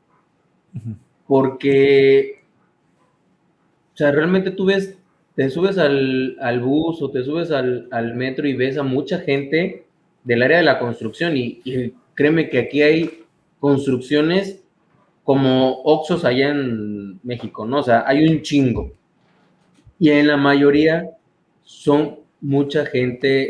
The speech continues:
Speaker 2: latinoamericana. Entonces, este, obvio el gobierno sabe que vienen a eso. De ti depende
Speaker 1: ¿Cómo
Speaker 2: que te
Speaker 1: entras?
Speaker 2: quedes.
Speaker 1: Ajá.
Speaker 2: Exacto. No, porque muchos saben que vienes de turistas y como te dan seis meses, muchos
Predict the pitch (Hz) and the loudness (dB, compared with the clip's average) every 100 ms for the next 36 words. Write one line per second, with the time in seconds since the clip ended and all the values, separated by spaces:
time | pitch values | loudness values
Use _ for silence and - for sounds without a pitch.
0 | 123 113 120 117 113 113 117 156 123 - | -4 -6 -4 -2 -2 -2 -2 -4 -4 -8
1 | _ _ _ _ _ _ _ - 120 117 | _ _ _ _ _ _ _ -6 -4 -2
2 | 135 131 139 147 - - 113 104 104 - | -2 0 0 -2 -6 -12 -10 -10 -12 -20
3 | 104 - - 139 170 156 135 139 143 139 | -20 -14 -4 0 2 4 4 2 0 -2
4 | 139 139 139 123 120 123 117 120 127 - | 0 0 0 -2 -2 -2 -4 -2 -4 -8
5 | 98 _ _ _ _ _ _ _ 127 131 | -18 _ _ _ _ _ _ _ -2 0
6 | 123 151 185 180 170 160 143 151 - - | 2 4 2 2 -2 2 0 0 -4 -14
7 | _ _ _ _ - 127 147 156 131 117 | _ _ _ _ -6 -2 0 0 -2 -2
8 | 127 131 147 147 - _ - 107 - - | 0 2 2 -2 -12 _ -16 -16 -20 -20
9 | _ _ _ _ _ _ _ _ _ _ | _ _ _ _ _ _ _ _ _ _
10 | _ _ _ - - - 123 165 - 123 | _ _ _ -18 -8 -4 0 0 0 -4
11 | - - 185 240 220 190 254 214 220 233 | -4 -2 0 2 4 4 4 4 2 2
12 | 202 185 214 208 190 180 220 202 151 139 | 4 2 2 2 0 0 0 -2 0 0
13 | 135 160 202 226 214 214 220 226 220 226 | 2 2 4 4 4 2 0 0 0 0
14 | 233 - | -4 -6